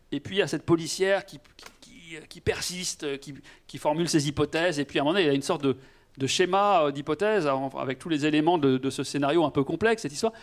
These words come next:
Et en fait, c'est ça, tu avais envoyé une photo avec des trucs de Laurent Cohen, avec des trucs à moi, des trucs de, de,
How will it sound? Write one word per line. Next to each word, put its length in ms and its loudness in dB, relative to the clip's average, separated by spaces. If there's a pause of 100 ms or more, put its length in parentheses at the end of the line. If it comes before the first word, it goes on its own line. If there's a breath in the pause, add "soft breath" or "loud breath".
(160 loud breath)
Et 60 0
en 80 2
fait, 160 -2
c'est 60 -6
ça, 140 -2
tu 160 -4
avais 120 2
envoyé 160 4
une 60 -2
photo 340 2 (160 loud breath)
avec 220 -2
des 80 0
trucs 160 -12
de 80 2
Laurent 280 2
Cohen, 300 -2
avec 200 -6
des 60 -18
trucs 160 -20
à 40 -10
moi, 300 -2
des 80 -2
trucs 180 -12
de, 100 0
de, 160 0